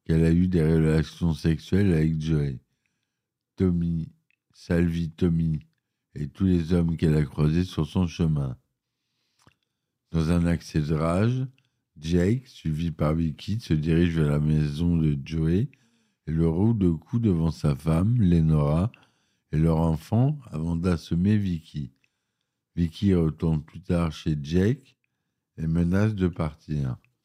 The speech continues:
Mais ils se réconcilient. Après avoir défendu sa ceinture de championnat lors d'un combat épuisant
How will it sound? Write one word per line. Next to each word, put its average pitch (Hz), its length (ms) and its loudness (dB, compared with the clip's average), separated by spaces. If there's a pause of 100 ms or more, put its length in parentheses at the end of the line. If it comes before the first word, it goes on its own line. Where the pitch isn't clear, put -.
(880)
Mais 82 180 0
ils 78 80 0
se 87 140 -2
réconcilient. 85 880 0 (840)
Après - 260 -4
avoir 85 440 0
défendu 85 540 0
sa 76 220 0
ceinture 78 420 0
de 76 120 0
championnat 78 640 0
lors 73 220 0
d'un 76 220 -2
combat 78 420 2
épuisant 82 640 0